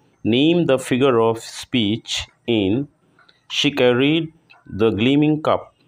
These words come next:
on her back like they do with babies and other very precious things."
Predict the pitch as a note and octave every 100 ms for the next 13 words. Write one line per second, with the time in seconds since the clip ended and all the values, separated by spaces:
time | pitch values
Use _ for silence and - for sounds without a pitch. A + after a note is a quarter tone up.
0 | - G#2+ G2+ G2+ F#2+ - G2 F#2+ _ -
1 | G#2+ G#2 F2+ - - - _ - G2+ G#2+
2 | F#2 A2+ A#2 A2+ A2 G#2+ G#2 - G2+ G2+
3 | - E2+ A2 A2+ F2 - - - - -
4 | _ _ _ - G#2+ G#2 A2 A2 A#2 G#2
5 | F#2+ G2+ G2+ G2+ G2+ F#2+ - F#2+ - -
6 | G2 D#2 - - -